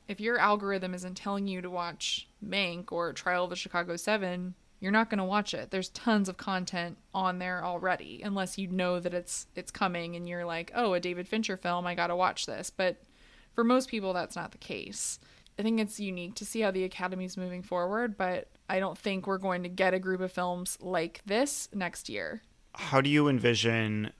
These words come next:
Speaker 2: the list could have been if theaters weren't closed, if box office were normal,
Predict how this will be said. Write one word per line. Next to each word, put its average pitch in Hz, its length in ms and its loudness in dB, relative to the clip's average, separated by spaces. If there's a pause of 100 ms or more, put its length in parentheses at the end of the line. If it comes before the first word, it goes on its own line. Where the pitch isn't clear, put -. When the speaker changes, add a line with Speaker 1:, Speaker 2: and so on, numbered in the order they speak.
Speaker 2:
the 117 200 4
list 110 640 4 (120)
could - 320 0
have 107 180 4
been 98 460 2
if - 560 0
theaters 117 480 2
weren't 110 320 4
closed, 110 680 4
if - 160 -8
box 107 300 6
office 107 340 0
were 113 140 0
normal, 101 680 0